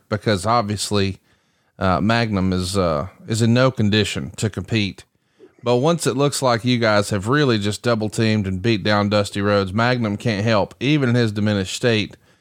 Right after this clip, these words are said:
but to come out and try to help. Well, that doesn't work out for him,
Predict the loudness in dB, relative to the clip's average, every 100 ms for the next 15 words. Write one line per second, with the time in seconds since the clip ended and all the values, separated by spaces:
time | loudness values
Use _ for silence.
0 | _ _ -10 -8 -2 0 2 2 0 -4
1 | 0 2 2 2 0 -2 -8 _ _ _
2 | _ _ _ -2 0 2 0 0 0 0
3 | 2 0 2 2 2 2 0